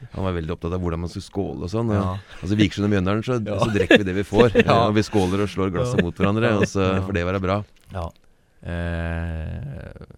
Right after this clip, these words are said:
Speaker 2: over til noe annet som jeg har lagt merke til på den Instagrammen og Twitteren din. Det er jo dette her, når dere slår Godset, så er det å spille av Godset-sangen. Når dere slår,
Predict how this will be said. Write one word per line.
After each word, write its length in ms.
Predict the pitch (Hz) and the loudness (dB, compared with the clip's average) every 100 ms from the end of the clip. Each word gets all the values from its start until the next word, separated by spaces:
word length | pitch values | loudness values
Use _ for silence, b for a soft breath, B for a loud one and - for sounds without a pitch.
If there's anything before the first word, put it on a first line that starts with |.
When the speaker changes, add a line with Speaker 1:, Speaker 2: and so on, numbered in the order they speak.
| _ _ _ _ - | _ _ _ _ -2
Speaker 2:
over 180 | 113 117 | 0 0
til 340 | - 101 98 98 | 0 0 2 0
noe 100 | 98 101 | 0 -2
annet 140 | 107 | -4
som 160 | 98 92 | -4 -2
jeg 340 | 90 90 90 87 | -2 -2 -2 -2
har 60 | |
lagt 220 | 90 90 98 | -4 -6 -8
merke 260 | 90 - | -8 -6
til 120 | 98 92 | -6 -4
på 140 | 95 | -4
den 140 | 87 90 | -2 -2
Instagrammen 480 | 98 120 98 90 87 | -2 -2 0 0 -2
og 80 | |
Twitteren 420 | - 98 - 101 90 | -4 -6 -4 -2 -2
din. 160 | 90 | 0
Det 100 | 95 | 2
er 60 | 107 | 2
jo 60 | 95 | 0
dette 200 | - 95 | -2 -2
her, 80 | 95 | -2
når 140 | 92 | -2
dere 80 | 92 | -4
slår 460 | - 101 101 117 95 | -6 -2 2 2 0
Godset, 400 | 98 - 90 90 | -4 -6 -6 -6
så 140 | 98 | -4
er 40 | 98 | -2
det 100 | 101 | -2
å 60 | - | -4
spille 260 | 107 98 | -4 0
av 200 | 95 107 | 0 0
Godset-sangen. 560 | 92 92 95 95 92 92 | -4 -8 -8 -6 -4 -4
Når 100 | 92 | -6
dere 120 | 90 | -6
slår, 420 | - 98 101 107 | -6 -2 -2 -2